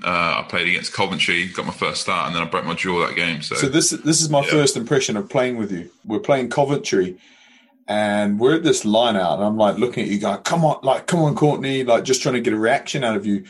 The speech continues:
Speaker 2: And you kinda just give me this, like, gormless look, like, nothing registered. And I was just like, "Yeah," it kinda confirmed everything I thought. This guy's way too relaxed. He's not up for it. And then after the game, like, you, you played the full eighty or whatever.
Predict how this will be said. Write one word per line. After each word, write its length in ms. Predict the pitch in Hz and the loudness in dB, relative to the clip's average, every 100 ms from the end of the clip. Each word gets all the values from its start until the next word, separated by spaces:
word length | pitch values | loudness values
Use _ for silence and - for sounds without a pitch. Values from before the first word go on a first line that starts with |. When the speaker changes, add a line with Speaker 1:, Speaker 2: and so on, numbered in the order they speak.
| - - - _ | -20 -20 -20 _
Speaker 2:
And 80 | - | -10
you 80 | 120 | -6
kinda 220 | 202 226 | 0 0
just 260 | 190 151 - | 0 -2 0
give 140 | 143 | 0
me 120 | 147 | 2
this, 260 | 123 107 - | 0 0 0
like, 320 | 107 101 - | 0 0 -4
gormless 600 | - 127 135 135 113 110 | 2 4 4 2 0 0
look, 440 | 107 123 139 - 120 | 2 2 0 -4 -4
like, 320 | 107 104 - - | 2 2 0 -10
nothing 520 | 104 117 123 123 117 101 | -4 -2 0 -2 -4 -2
registered. 540 | 107 110 123 - 120 107 | 0 0 2 0 2 2
And 100 | 104 | 2
I 40 | |
was 100 | 104 | 0
just 200 | 110 - | -2 0
like, 300 | 107 95 - - | 2 0 -4 -6
"Yeah," 260 | 110 101 - | 2 2 2
it 180 | 110 104 | -2 -2
kinda 180 | 135 120 | -2 -2
confirmed 800 | 117 - - 143 127 107 101 - _ _ _ | -4 -6 0 2 2 0 -2 -6 _ _ _
everything 360 | 127 127 120 107 | 2 4 2 0
I 80 | 101 | 0
thought. 360 | - 123 101 | 2 2 2
This 160 | 92 - | 0 0
guy's 220 | 107 101 | 2 2
way 240 | 113 110 | 2 0
too 220 | 107 113 98 | 0 -2 0
relaxed. 420 | 98 98 - - | 2 2 0 -4
He's 120 | 104 | 0
not 160 | 120 107 | 2 4
up 200 | 104 - | 2 0
for 200 | 107 101 | 0 0
it. 140 | 98 - - - _ _ - | -2 -10 -20 -20 _ _ -8
And 140 | 117 | 0
then 180 | 151 151 | 2 4
after 260 | 139 127 123 | 4 2 0
the 80 | |
game, 340 | 110 123 107 95 | 2 2 2 0
like, 180 | 95 95 | -2 0
you, 160 | 98 | -4
you 140 | 101 98 | -4 -6
played 300 | - 117 104 | 0 0 0
the 80 | 98 | -2
full 280 | - 107 104 | 0 2 2
eighty 280 | 110 110 | 2 0
or 60 | 98 | 0
whatever. 380 | 90 80 - | 0 -2 -6